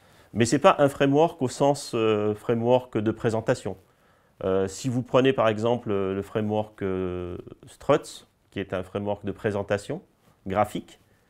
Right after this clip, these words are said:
il ne fait pas partie de la spécification J deux E. Mais c'est un ensemble de bibliothèques réutilisables pour la partie présentation,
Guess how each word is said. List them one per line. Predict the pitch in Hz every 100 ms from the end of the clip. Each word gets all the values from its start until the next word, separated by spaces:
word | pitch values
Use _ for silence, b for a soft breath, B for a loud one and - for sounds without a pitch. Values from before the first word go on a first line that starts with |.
| b b b
il | 110 117
ne |
fait | 120 139
pas | 147
partie | 147 - -
de | 113
la | 107
spécification | 110 - 107 101 101 -
J | 95 95
deux | 95 104
E. | 131 - b b b b
Mais | 101
c'est | - 110
un | 113
ensemble | 131 - 139
de | 120
bibliothèques | 110 113 113 113 117
réutilisables | - 104 110 110 107 101
pour | 110
la | 98
partie | - 101 -
présentation, | - 95 92 98 - 156